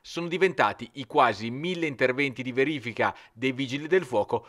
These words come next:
su edifici potenzialmente pericolanti fra il pesarese e l'anconetano. Questo weekend è stata ad esempio dichiarata inagibile un'abitazione in strada Panoramica Ardizio con una famiglia accolta da un albergo.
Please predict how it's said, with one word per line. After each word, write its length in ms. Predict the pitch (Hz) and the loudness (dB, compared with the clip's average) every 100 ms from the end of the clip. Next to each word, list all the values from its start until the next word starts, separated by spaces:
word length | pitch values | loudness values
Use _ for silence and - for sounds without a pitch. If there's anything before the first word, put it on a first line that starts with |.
| - | -14
su 180 | - 185 | 2 4
edifici 500 | 170 - 107 120 107 | 4 0 -8 -8 -6
potenzialmente 760 | 143 143 127 143 127 110 113 | -4 -2 -2 -2 -2 -4 -2
pericolanti 760 | - 147 175 139 92 95 113 - | 0 2 4 2 2 -6 -16 -6
fra 160 | - 156 | 0 2
il 100 | 143 | 2
pesarese 600 | 160 147 101 90 117 - | 2 2 0 -4 -8 -4
e 100 | 135 | -2
l'anconetano. 840 | 143 139 143 139 110 82 82 78 _ _ _ _ _ _ _ _ | -2 -2 -2 0 0 -2 -8 -20 _ _ _ _ _ _ _ _
Questo 220 | 139 156 | -4 0
weekend 300 | 160 180 185 | 0 4 2
è 20 | |
stata 320 | 165 156 - - | 2 2 2 2
ad 180 | 143 | 2
esempio 440 | 143 127 180 139 131 | 2 2 2 2 -4
dichiarata 400 | 123 135 131 131 | 0 2 2 0
inagibile 420 | 120 113 160 127 | -4 -4 -2 2
un'abitazione 640 | 123 120 117 117 - 139 | 2 0 0 -2 -2 -4
in 80 | 120 | -4
strada 420 | - 135 131 117 | -4 4 4 4
Panoramica 580 | - 131 123 123 123 160 | 4 4 4 2 2 2
Ardizio 440 | 156 101 95 120 107 - - | 2 -2 -8 -6 -6 -8 -8
con 140 | 160 | -4
una 120 | 156 160 | 2 4
famiglia 500 | 170 117 107 120 - | 4 2 -2 -2 2
accolta 500 | 147 - 101 92 120 | 0 2 -8 -4 -2
da 80 | 127 | 0
un 80 | |
albergo. 600 | 135 131 117 92 87 82 | 0 0 -2 -4 -10 -14